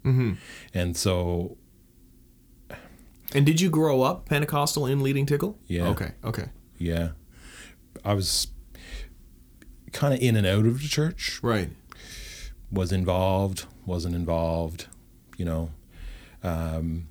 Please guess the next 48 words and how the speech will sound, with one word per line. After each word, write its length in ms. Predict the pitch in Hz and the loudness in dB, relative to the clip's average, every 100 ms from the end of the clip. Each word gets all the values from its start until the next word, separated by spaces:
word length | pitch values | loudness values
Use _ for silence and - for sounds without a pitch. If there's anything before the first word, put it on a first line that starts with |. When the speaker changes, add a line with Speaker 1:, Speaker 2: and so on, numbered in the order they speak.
| - - - - - | -16 -20 -10 -10 0
Speaker 2:
and 80 | 131 | 4
I 100 | 139 | 4
always 320 | 175 170 - | 4 4 2
found 400 | - 131 135 127 | 4 4 6 6
that 80 | 113 | 6
it 40 | 110 | 6
was 260 | 107 95 | 4 4
a 60 | 101 | 2
very, 680 | 113 120 120 113 107 107 98 | 4 4 6 6 6 6 4
uh, 380 | 92 85 85 | 4 2 -2
I 20 | 80 - - - - - - - - - - - - | -4 -10 -20 -20 -20 -20 -20 -20 -20 -20 -20 -10 -2
don't 80 | |
know 60 | 90 | -2
if 80 | 80 | 0
this 180 | 98 - | -2 -2
was 120 | 87 | 0
your 120 | 95 | 0
experience 400 | 85 - 85 82 | 0 -2 -2 -2
in 60 | 82 | -2
the 80 | |
Anglican 300 | 85 90 76 78 | 0 -2 -2 -2
church, 260 | 80 76 | -4 -4
but, 160 | 82 78 | -6 -4
like, 220 | 82 73 - - - - - - - - - - - | -4 -6 -14 -20 -20 -20 -20 -20 -20 -20 -20 -20 -2
it 60 | 110 | 0
was 160 | 95 | 4
eas-, 240 | 110 123 127 | 6 4 4
it 80 | 131 | 2
was 120 | 117 | 4
easy 260 | 131 147 151 | 6 8 8
to 100 | 131 | 6
get 140 | 120 | 6
out 200 | 123 127 127 | 6 4 4
<laughs> 60 | |
and 140 | 139 113 | 4 6
it 40 | |
was 160 | 117 110 | 6 6
easy 220 | 117 110 | 6 6
to 60 | 107 | 6
get 160 | 107 | 4
back 200 | 104 95 | 4 2
in 80 | 107 | 4
again. 240 | 113 139 160 | 6 6 6
Like, 140 | 131 | 6
there 120 | 131 | 6
was 80 | - | 6
Speaker 1:
Mm-hmm. 80 | 113 | 4
Speaker 2:
this, 280 | 104 - | 4 2